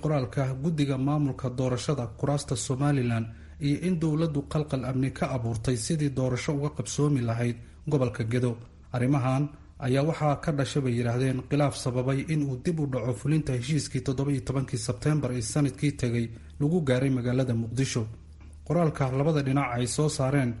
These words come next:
ayaa lagu yiri Puntland iyo Jubbaland waxay dareen ka muujiyeen qodobada abuuray khilaafka ee hareeyay fulinta heshiiskii toddoba iyo tobankii Sebteembar iyo habraacyadii lagu heshiiyey. Puntland iyo Jubbaland waxay dib u dhigeen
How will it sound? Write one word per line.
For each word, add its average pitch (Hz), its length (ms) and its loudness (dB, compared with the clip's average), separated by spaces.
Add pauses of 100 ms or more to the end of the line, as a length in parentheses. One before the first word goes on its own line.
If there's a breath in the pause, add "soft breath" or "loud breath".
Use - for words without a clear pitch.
(300 loud breath)
ayaa 147 200 4
lagu 156 180 2
yiri 147 200 4
Puntland 156 440 2
iyo 139 160 4
Jubbaland 131 480 0
waxay 139 240 0
dareen 139 300 2
ka - 160 -2
muujiyeen 123 640 2 (400 loud breath)
qodobada 160 500 2
abuuray 127 380 0
khilaafka 139 520 0
ee 127 120 0
hareeyay 127 400 2
fulinta 147 440 0 (380 loud breath)
heshiiskii 160 480 0
toddoba 139 300 0
iyo 127 100 2
tobankii 123 420 -2
Sebteembar 127 560 0 (360 loud breath)
iyo 151 180 2
habraacyadii 170 680 2
lagu 160 240 2
heshiiyey. 120 540 0 (600)
Puntland 170 440 2
iyo 147 160 4
Jubbaland 131 580 0
waxay 139 280 0
dib 156 240 -2
u 170 100 2
dhigeen 127 380 0